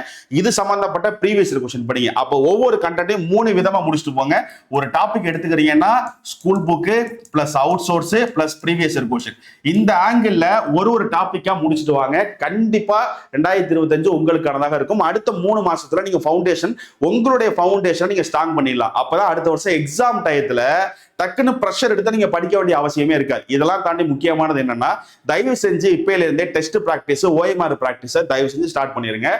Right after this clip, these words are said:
அந்த டைம்ல உட்காந்து, ஏன்னா இதுக்கு முன்னாடி நம்மலாம் குரூப் ஃபோர், குரூப் டூ இருக்கும்போது டைம் இல்லைன்னு சொல்லலாம். இப்ப அந்த வார்த்தையை சொல்லவே முடியாது. உங்களுக்கு ஒரு விஷயம் வேணும்னா அதை நீங்க தான் ப்ராசஸ் பண்ணி ரிசல்ட்டா பார்க்கணும். சரிங்களா? இதுதானே யதார்த்தம். இப்போ நீங்க தனிப்பட்ட முறையில ஒரு எக்ஸாமை கிளியர் பண்ணணுங்கிறதுக்காக இங்க வரீங்க.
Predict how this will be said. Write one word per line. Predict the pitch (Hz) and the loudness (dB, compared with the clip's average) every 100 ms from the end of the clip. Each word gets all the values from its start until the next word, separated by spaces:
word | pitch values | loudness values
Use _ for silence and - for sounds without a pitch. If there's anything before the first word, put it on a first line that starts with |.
| - - - | -6 -10 -4
அந்த | 151 185 190 | -2 -2 -2
டைம்ல | 190 202 175 | 0 0 0
உட்காந்து, | 160 147 147 | 0 0 2
ஏன்னா | 185 | 2
இதுக்கு | 170 165 151 | 2 0 0
முன்னாடி | 180 180 | 0 0
நம்மலாம் | 160 170 160 | 0 -2 0
குரூப் | 165 165 | 0 0
ஃபோர், | 165 156 | 0 -2
குரூப் | 156 | 0
டூ | 151 | 0
இருக்கும்போது | 135 175 185 | 0 -2 0
டைம் | 156 170 151 | 0 0 0
இல்லைன்னு | 147 156 | -2 -2
சொல்லலாம். | 131 120 120 | -2 -2 -2
இப்ப | 135 | -2
அந்த | 127 | 0
வார்த்தையை | 143 160 175 143 | 0 0 -2 0
சொல்லவே | 143 165 175 | 0 2 0
முடியாது. | 151 143 139 196 254 _ _ _ - | 2 2 2 0 -2 _ _ _ 0
உங்களுக்கு | 147 151 147 143 | 2 2 2 2
ஒரு | 135 139 | 2 2
விஷயம் | 226 208 143 | 2 0 2
வேணும்னா | 147 131 123 196 - | 0 0 0 0 -2
அதை | 123 120 127 | -2 0 2
நீங்க | 170 196 175 165 | 2 2 0 0
தான் | 208 262 240 - _ - | 0 0 -4 -10 _ -4
ப்ராசஸ் | 143 170 175 - 151 | -2 0 -2 -2 -4
பண்ணி | 156 226 160 | -2 0 0
ரிசல்ட்டா | - 156 160 147 | 0 -2 -2 0
பார்க்கணும். | 117 110 92 - - | -2 -2 -12 -20 -4
சரிங்களா? | 156 165 175 180 - _ | 0 2 2 -2 -10 _
இதுதானே | 131 135 170 175 | 0 2 2 2
யதார்த்தம். | 160 170 165 170 135 | 2 0 0 0 0
இப்போ | 143 170 - 123 | 0 -2 0 0
நீங்க | 170 214 226 190 | 2 2 0 0
தனிப்பட்ட | 160 185 190 175 | -2 -2 -2 -2
முறையில | 160 165 202 | 0 2 2
ஒரு | 147 | 0
எக்ஸாமை | 135 165 170 165 | 0 -2 -2 0
கிளியர் | 156 160 | 0 0
பண்ணணுங்கிறதுக்காக | 151 139 151 175 151 123 180 | 0 0 0 0 0 -2 0
இங்க | 156 | 0
வரீங்க. | 127 123 | 0 -2